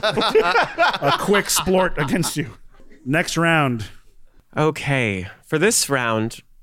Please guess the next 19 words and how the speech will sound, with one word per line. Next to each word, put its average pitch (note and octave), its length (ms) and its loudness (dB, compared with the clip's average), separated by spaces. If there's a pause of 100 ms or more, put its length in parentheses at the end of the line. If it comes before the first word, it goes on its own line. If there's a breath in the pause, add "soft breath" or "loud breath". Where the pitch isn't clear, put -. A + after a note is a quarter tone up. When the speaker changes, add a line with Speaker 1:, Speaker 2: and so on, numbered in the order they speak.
(160)
Speaker 2:
realizing D#3+ 840 2
that B2+ 240 -2
the C3 160 0
various C#3+ 440 2
bladders B2+ 600 0
are B2+ 140 -4
slightly B2+ 400 -2
different A#2 300 -4
shapes - 340 -2
and B2 100 -2
sizes E3 540 0
and A#2 80 0
are B2+ 80 2
filled D#3 200 0
with C#3 120 0
varying D3 460 2
amounts B2 320 0
of G#2+ 80 -12
chowder, B2+ 540 -2